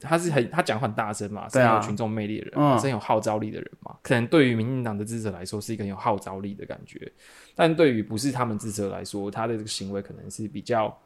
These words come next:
Speaker 1: 浮夸、比较讨厌的。
Speaker 2: 哦。
Speaker 1: 对啊。我还记得我小时候，高-，虽然高雄那边很绿，
Speaker 2: 嗯。
Speaker 1: 可是因为我们家，我们家那边是
Speaker 2: 很蓝。
Speaker 1: 很，比较，就是，是比较蓝的地方。
Speaker 2: 对。
Speaker 1: 所以我小时候我周遭的朋友们其实也都是家，家里面都偏蓝的比较多。
Speaker 2: 嗯。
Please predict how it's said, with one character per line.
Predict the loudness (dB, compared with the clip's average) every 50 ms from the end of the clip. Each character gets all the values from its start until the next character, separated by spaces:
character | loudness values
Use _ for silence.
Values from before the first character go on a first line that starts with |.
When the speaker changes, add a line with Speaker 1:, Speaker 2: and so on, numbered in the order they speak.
| _ _ _
Speaker 1:
浮 | -8 -8 -2
夸、 | 0 2 2
比 | 2 0
较 | -2
讨 | -6 -6 -6 -6
厌 | -8 -8
的。 | -8 -12 -14 -14 _ _
Speaker 2:
哦。 | 0 2 4 4 6 6 6 6 6 6 6 6 6 6
Speaker 1:
对 | 6
啊。 | 6 4 2 0 -2 -6 -8 -12 -16 -18 _ _ _
我 | _ 6
还 | 8 8 8
记 | 6 6 6
得 | 8 8
我 | 8 8
小 | 6 4 4
时 | 4 4 4
候， | 6 6 6 6 4 0 -6 -14 _ _ _ _ _
高-， | 4 4 6 6 6
虽 | 8 8
然 | 8 10
高 | 8 6
雄 | 6 6 2
那 | 0
边 | 0 0
很 | -2 -2 -4 -4
绿， | -4 -4 -4 -6 -10 -12 _
Speaker 2:
嗯。 | 2 4 6 6 6 4
Speaker 1:
可 | 4
是 | 4 6
因 | 6
为 | 6
我 | 4
们 | 2 2
家， | 2 2 2 2 2 0
我 | -2 -2
们 | -2 0
家 | -2 0
那 | 0 0
边 | 0 0 0 -2
是 | -2 0 0
Speaker 2:
很 | 2 4
蓝。 | 4 4 4 4 2 -2 -6 -8
Speaker 1:
很， | -8 -10 -10 _
比 | 2 2
较， | 2
就 | 4 2 2
是， | 2 0 0 0
是 | -2 -2
比 | -2 0
较 | -2 -2
蓝 | -2 -2 -4 -6
的 | -8
地 | -8 -10 -8
方。 | -8 -10 -12 -12 -8 -6
Speaker 2:
对。 | -4 -4 -4 -6 -10 -12
Speaker 1:
所 | _ 8 10
以 | 10
我 | 10
小 | 10 8 8
时 | 8 8
候 | 8
我 | 8
周 | 6 6
遭 | 6 6
的 | 6
朋 | 4 2 0
友 | -2 -2
们 | -4 -6 -8 -10
其 | -10 -6
实 | -6 -6
也 | -4
都 | -4 -6
是 | -6 -6 -6 -8 -8 -10 _ _ _ _ _ _ _ _
家， | 0 0 0
家 | 2 2 2 2
里 | 2
面 | 2 0
都 | -2
偏 | -2 -2 -4 -4
蓝 | -4 -6
的 | -8 -10
比 |
较 | -10 -12
多。 | -12 -12 -14 -16 -16 -18 -20 _ _
Speaker 2:
嗯。 | -6 -6 -6 -6 -8 -10